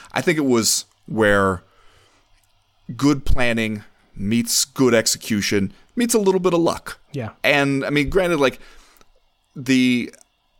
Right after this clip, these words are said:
Speaker 1: having a pandemic erupt in the middle of it is an added twist, and that's probably a big part of why it took close to, like, two years to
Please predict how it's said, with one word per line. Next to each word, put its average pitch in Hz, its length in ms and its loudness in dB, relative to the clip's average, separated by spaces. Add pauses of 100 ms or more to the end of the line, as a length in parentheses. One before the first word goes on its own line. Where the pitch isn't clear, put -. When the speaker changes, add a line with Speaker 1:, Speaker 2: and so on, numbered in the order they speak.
Speaker 1:
having 156 280 -2
a 127 80 0
pandemic 117 800 -2
erupt 104 480 -2
in 107 160 -4
the 95 60 -2
middle 95 260 -2
of 92 120 -4
it 104 280 -2
is 92 480 -4 (580)
an 98 120 -6
added 95 400 -4
twist, - 480 -2 (380)
and 98 200 -8
that's 101 200 -2
probably 95 520 -2
a 90 80 -4
big 90 220 -8
part 95 180 0
of 95 80 -8
why 92 220 -4
it - 120 -10
took - 400 -4
close - 260 -4
to, 87 80 -12
like, 90 140 -10
two 98 200 -6
years 85 380 -8
to 85 360 -8